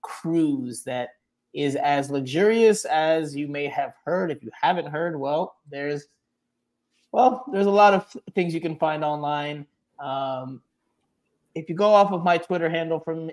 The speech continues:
yesterday's event, probably won't catch a whole bunch of the luxur-, luxurious things because the event itself was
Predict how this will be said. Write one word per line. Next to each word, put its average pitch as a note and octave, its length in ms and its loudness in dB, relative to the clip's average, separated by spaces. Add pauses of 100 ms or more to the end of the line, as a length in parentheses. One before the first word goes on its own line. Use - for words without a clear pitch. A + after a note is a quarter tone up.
yesterday's E3 500 -4
event, G#3+ 380 0 (760)
probably A#3 220 10
won't A3 180 6
catch G3+ 200 2
a G#3+ 60 2
whole G3+ 140 6
bunch G3+ 220 0
of G#3+ 80 -2
the F#3+ 80 -2
luxur-, F#3 440 -2
luxurious F3+ 580 -2
things F#3 260 -6
because D#3 180 -4
the D3+ 120 -2
event D3 260 -2
itself D3 400 -4
was C#3+ 300 -6